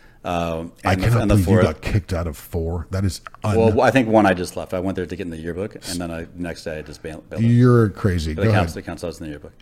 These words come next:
Speaker 2: Unbel-
Speaker 1: So, definitely counts. I approve.
Speaker 2: I was gonna say, we'll get your proof, folks. We'll get your
Speaker 1: Yeah.
Speaker 2: proof. Go ahead.
Speaker 1: Um, so, yeah, well, okay. I mean, just, yeah, culturally, like, I mean,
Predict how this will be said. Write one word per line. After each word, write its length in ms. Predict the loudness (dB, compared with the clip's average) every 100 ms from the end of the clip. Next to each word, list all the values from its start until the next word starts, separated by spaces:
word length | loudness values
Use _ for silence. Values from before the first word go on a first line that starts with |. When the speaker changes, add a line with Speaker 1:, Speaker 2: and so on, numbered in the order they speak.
| -6
Speaker 2:
Unbel- 420 | 2 4 6 4 0 -8 -10 -10 -10
Speaker 1:
So, 120 | -10 -10 -12 -12 -14 -14 -14
definitely 260 | -6 -4 -4
counts. 280 | -8 -10 -8
I 60 | -8
approve. 320 | -4 -6 -6 -10 2
Speaker 2:
I 80 | 6
was 140 | 8
gonna 160 | 6 6
say, 220 | 6 6
we'll 140 | 6
get 200 | 6 8
your 80 | 6
proof, 280 | 6 6 4
folks. 340 | 2 -4 -2
We'll 120 | 0 0
get 100 | 0
your 40 | 2
Speaker 1:
Yeah. 40 |
Speaker 2:
proof. 200 | 2 2
Go 120 | 2
ahead. 220 | 2 0 -4 -18 -20 -20 -20 -10
Speaker 1:
Um, 440 | 0 2 4 0 -6 -16 -20 -14 -14 -14 -18
so, 640 | -12 -8 -6 0 4 6 4
yeah, 220 | 6 6
well, 160 | 6
okay. 300 | 4 6 4 2
I 40 |
mean, 160 | -4 -4
just, 220 | -6 -10 -2
yeah, 180 | -2
culturally, 480 | 0 0 2 0 2
like, 240 | 2 2 0
I 40 |
mean, 340 | -4 -4 -6